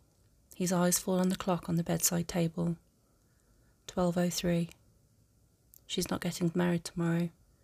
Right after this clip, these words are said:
She's getting married today. He takes a deep breath. "I can't keep being a part of your life in the same way." "Why not?" He can't tell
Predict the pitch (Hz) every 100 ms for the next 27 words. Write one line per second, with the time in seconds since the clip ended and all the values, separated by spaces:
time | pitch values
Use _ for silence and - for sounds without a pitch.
0 | _ _ _ _ - - 190 - 180 175
1 | 180 170 _ - - 185 180 175 - _
2 | _ _ _ _ _ _ _ _ _ _
3 | - - _ _ _ - 196 196 190 -
4 | 196 185 - 180 175 - - - - -
5 | - - - - - - - - - -
6 | _ _ _ _ _ _ _ _ _ _
7 | _ _ _ _ _ - - - _ -
8 | - - 175 - - 175 170 165 - 165
9 | - - 160 165 165 - 170 170 156 156
10 | 170 185 160 - _ _ _ _ _ _
11 | _ _ - 269 285 330 262 - - -
12 | - _ _ _ _ _ _ _ _ _
13 | _ 185 170 196 196 - - 196 185